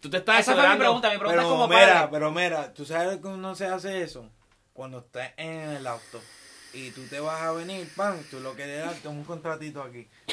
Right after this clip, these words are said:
Speaker 3: ¿Quieres que firme esto? Por si acaso.
Speaker 2: Cabrón, ¿qué es esto? Estamos en el estudio grabando. Mira, papi, aquí están mis regalías.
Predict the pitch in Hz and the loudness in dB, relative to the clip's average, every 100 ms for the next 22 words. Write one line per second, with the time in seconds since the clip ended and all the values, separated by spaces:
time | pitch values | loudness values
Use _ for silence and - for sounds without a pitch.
0 | - 147 151 160 170 165 202 180 196 - | -10 -6 -6 -4 -6 -6 -8 -8 -10 -12
1 | - 147 - 180 - - - 220 190 202 | -16 -14 -8 -6 -4 0 2 4 2 0
2 | 269 208 196 254 196 208 240 254 254 254 | 0 0 -2 -4 -4 -2 0 2 2 4
3 | 247 240 294 - 233 226 320 359 262 226 | 6 6 6 6 4 10 12 12 12 8
4 | 220 240 240 226 226 214 233 247 240 | 6 2 0 2 4 6 6 6 6